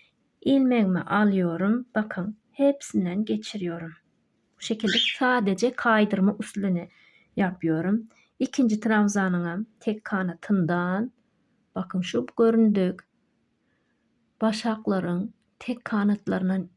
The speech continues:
örüyoruz. Bu şekilde tığım geçirdim. karşı tarapdaky ikinji trabzanyňam tek kanatyndan ilmegimi geçirdim.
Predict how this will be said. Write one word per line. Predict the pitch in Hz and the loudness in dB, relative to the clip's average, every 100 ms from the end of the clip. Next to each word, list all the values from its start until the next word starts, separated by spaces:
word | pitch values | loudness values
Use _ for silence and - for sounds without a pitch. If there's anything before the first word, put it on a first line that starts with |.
| _ | _
örüyoruz. | 180 180 190 185 175 - - _ _ _ _ _ _ | -4 -4 -4 -6 -8 -14 -20 _ _ _ _ _ _
Bu | 196 | -8
şekilde | - 185 175 160 - | -6 -4 -4 -6 -2
tığım | 220 220 220 | 0 4 4
geçirdim. | 214 214 214 220 214 220 220 - - - _ | 4 4 2 0 4 4 4 -4 -20 -20 _
karşı | - 247 240 | -2 -2 0
tarapdaky | - 202 175 175 175 214 | -2 -2 -2 -6 -6 -4
ikinji | - 226 - | -2 -2 -2
trabzanyňam | 208 185 185 175 175 185 214 233 - _ _ - | -2 -2 -2 -4 -4 -2 -2 -4 -12 _ _ -2
tek | 247 226 | -2 0
kanatyndan | 220 196 180 - 190 180 180 | 0 0 -2 -2 -2 -2 2
ilmegimi | 214 208 202 175 | 2 4 2 0
geçirdim. | 180 175 - 185 196 220 | -4 -4 -4 -2 2 2